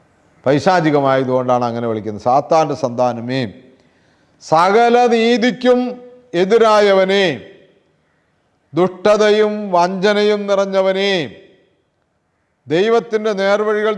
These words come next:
ദുഷിപ്പിക്കുന്നതിൽ നിന്ന് വിരമിക്കയില്ലേ?" ദുഷ്ടതയും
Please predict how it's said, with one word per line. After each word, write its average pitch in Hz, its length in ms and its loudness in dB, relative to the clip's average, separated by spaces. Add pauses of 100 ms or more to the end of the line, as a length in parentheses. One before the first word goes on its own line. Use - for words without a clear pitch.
ദുഷിപ്പിക്കുന്നതിൽ 196 760 -6
നിന്ന് 196 280 0 (960)
വിരമിക്കയില്ലേ?" 160 1080 -4 (1800)
ദുഷ്ടതയും 214 880 0